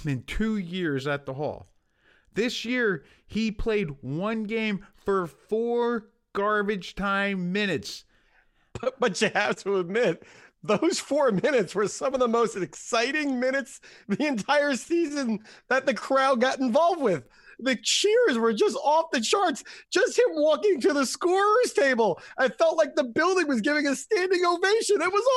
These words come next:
Speaker 2: awesome.
Speaker 1: See, it just wasn't me, Mike. But we will have our moments of Taurean Thompson. We will have his big offensive outburst against DePaul last year.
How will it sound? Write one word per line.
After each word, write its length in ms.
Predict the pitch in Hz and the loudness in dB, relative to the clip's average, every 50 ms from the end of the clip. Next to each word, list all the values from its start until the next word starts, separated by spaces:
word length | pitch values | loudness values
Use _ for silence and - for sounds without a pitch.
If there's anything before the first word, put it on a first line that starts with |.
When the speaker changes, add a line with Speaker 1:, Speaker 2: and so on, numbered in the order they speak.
| 523 523 466 | 4 2 2
Speaker 2:
awesome. 360 | - - 523 359 311 262 220 | 2 2 2 4 4 2 2
Speaker 1:
See, 280 | 185 170 220 233 240 233 | 0 -2 -4 -2 -2 -2
it 140 | 202 156 - | -2 -2 -2
just 360 | - 214 220 240 247 - 214 | -2 0 0 0 -2 -4 -2
wasn't 480 | 214 226 233 226 214 233 240 214 190 | -2 0 0 0 0 0 -2 -2 -2
me, 280 | 196 220 247 285 302 302 | -2 0 0 0 0 0
Mike. 680 | 269 254 254 254 262 277 285 - - - - - - _ _ _ _ - - | 0 0 0 0 0 -2 -2 -4 -8 -12 -18 -20 -20 _ _ _ _ -12 -6
But 120 | - 190 214 | -2 -2 0
we 180 | 220 269 269 | 0 0 0
will 180 | 262 262 240 226 | 0 -2 -4 -4
have 260 | 202 226 226 220 208 | -2 -2 -2 -2 -2
our 140 | 220 214 208 | -2 -2 -2
moments 480 | 202 214 220 220 208 220 214 208 - | -2 -2 -2 -2 -2 -4 -4 -4 -4
of 160 | 196 165 - - | -4 -6 -4 -4
Taurean 440 | 196 190 175 175 170 165 165 156 | -4 -4 -2 -2 -2 -4 -4 -6
Thompson. 600 | 156 180 170 160 151 143 139 - 139 117 110 101 - - - - - 98 | -4 -4 -4 -4 -4 -6 -8 -10 -10 -10 -10 -12 -16 -20 -20 -20 -14 -6
We 140 | 151 180 214 | -4 -2 -2
will 200 | 220 214 202 175 | 0 0 0 0
have 260 | 180 208 208 208 196 | 0 0 0 0 0
his 180 | 190 160 147 139 | -2 -2 -2 -4
big 420 | 131 127 - 170 190 202 202 196 | -8 -6 -2 0 0 0 0 0
offensive 680 | 196 190 185 185 - 202 202 202 190 - 180 165 156 170 | -2 -2 -2 -4 -4 -4 -4 -2 -4 -4 -6 -4 -2 -2
outburst 560 | 180 185 175 165 175 185 185 175 - - 156 | 0 -2 -2 -2 -4 -4 -4 -4 -4 -6 -4
against 260 | 151 156 151 139 - | -4 -2 -2 -2 -4
DePaul 540 | 127 110 101 - - 190 196 208 202 196 190 | -6 -6 -4 -4 -4 -2 -2 0 -2 -2 -2
last 420 | 190 196 190 190 185 - - - | -2 -2 -2 -2 -2 -4 -6 -8
year. 380 | 190 196 196 196 196 190 180 | -6 -4 -2 -2 -2 -4 -6